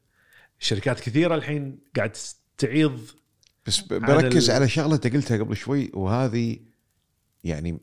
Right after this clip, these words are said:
Speaker 2: تحتاج واحد ي-، ي-، يحاول يستوعبها.
Speaker 1: مم.
Speaker 2: أنت قاعد تقول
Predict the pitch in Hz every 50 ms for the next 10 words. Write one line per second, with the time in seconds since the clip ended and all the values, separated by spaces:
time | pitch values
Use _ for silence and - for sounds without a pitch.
0 | _ - _ _ _ - - - - _ - 71 71 - - - - 120 110 113
1 | 90 104 98 85 92 78 - 82 - - 80 71 58 82 95 82 - - 113 98
2 | 90 87 - - - 90 82 58 71 78 73 73 76 90 87 87 80 - - -
3 | _ - 117 123 135 123 107 110 131 143 139 123 -